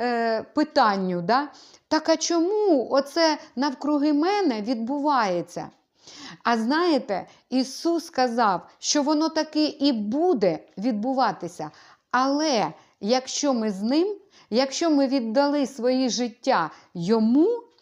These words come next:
то це не буде перешкоджати нам. Воно не повинно нас касатися. І хтось скаже: «Ти щось таке балакаєш». Ні, друзі, це не я, це Слово Боже.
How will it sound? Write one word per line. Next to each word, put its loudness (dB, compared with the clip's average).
то 4
це 2
не 4
буде 0
перешкоджати -4
нам. -6
Воно 2
не 4
повинно 2
нас -4
касатися. -8
І -8
хтось -4
скаже: -4
«Ти -6
щось -6
таке -2
балакаєш». -2
Ні, 4
друзі, -2
це -4
не 2
я, -4
це -4
Слово -4
Боже. -6